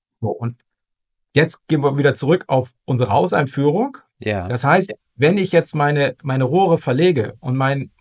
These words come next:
Speaker 1: mein, mein Mantelrohr mit den Vor- und Rücklaufleitungen und den Kabelschutzrohren jetzt unter meiner Wärmepumpe, weil da bringe ich die ja hin, da will
Speaker 2: Ja.
Speaker 1: ich die ja anschließen.
Speaker 2: Ja.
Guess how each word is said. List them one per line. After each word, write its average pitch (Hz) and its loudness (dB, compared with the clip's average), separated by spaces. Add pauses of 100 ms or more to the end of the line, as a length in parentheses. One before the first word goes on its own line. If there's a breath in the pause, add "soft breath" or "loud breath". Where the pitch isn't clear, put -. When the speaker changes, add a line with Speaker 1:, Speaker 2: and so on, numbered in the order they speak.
(100)
Speaker 1:
mein, 127 -4
mein 123 -6
Mantelrohr 165 2
mit 151 0
den 139 -2
Vor- 139 -2
und 131 -2
Rücklaufleitungen 120 0
und 120 -2
den 123 -2
Kabelschutzrohren 147 -2
jetzt 123 -6
unter 180 0
meiner 151 2
Wärmepumpe, 147 -2
weil 127 -2
da 123 0
bringe 156 -2
ich 156 -6
die 135 -10
ja 139 2
hin, 185 0
da 123 0
will 135 0
Speaker 2:
Ja. 120 4
Speaker 1:
ich 120 2
die 127 -4
ja 123 2
anschließen. 131 -4
Speaker 2:
Ja. 113 2